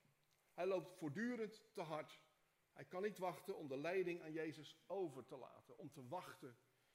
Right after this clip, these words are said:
op Jezus. Want het evangelie spreekt over, over de genade en de liefde van God die zo gro-, groot is, dat Jezus naar ons toe kwam. Dat lezen we toch ook in het evangelie van Johannes?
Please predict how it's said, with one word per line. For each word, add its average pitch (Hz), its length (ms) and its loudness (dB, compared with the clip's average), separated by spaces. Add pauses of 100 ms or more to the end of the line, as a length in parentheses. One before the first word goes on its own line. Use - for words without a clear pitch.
(180)
op - 180 -12
Jezus. 127 520 -16 (1160)
Want 190 180 4
het 226 100 2
evangelie 214 400 4
spreekt 208 340 2
over, 156 520 -2
over 165 220 0
de 147 80 -6
genade 214 680 -4 (460)
en 143 220 -2
de 135 120 -2
liefde 214 680 0 (360)
van 147 160 -6
God 202 240 2
die 139 140 -2
zo 214 260 6
gro-, 208 280 0 (100)
groot 196 260 -2
is, 185 180 -6 (340)
dat 151 200 0
Jezus 180 480 4
naar 175 280 2 (160)
ons 180 500 -4
toe 262 200 -2
kwam. 147 420 -6 (1200)
Dat 165 100 -2
lezen 196 280 4
we 180 80 -8
toch 214 100 -6
ook 208 140 2
in 190 80 0
het 175 80 0
evangelie 180 480 -2
van 175 80 -2
Johannes? 175 640 -6